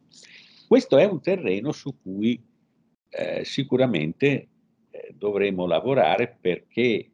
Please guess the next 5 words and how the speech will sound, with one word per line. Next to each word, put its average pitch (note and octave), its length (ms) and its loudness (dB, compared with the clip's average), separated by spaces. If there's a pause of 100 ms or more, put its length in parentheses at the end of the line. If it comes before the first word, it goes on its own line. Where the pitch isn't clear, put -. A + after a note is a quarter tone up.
(120)
con F#2 160 -6
intelligenza, F2 960 -8
perché, G#2 680 -2 (220)
eh, - 240 -20
consente, G#2 1080 -4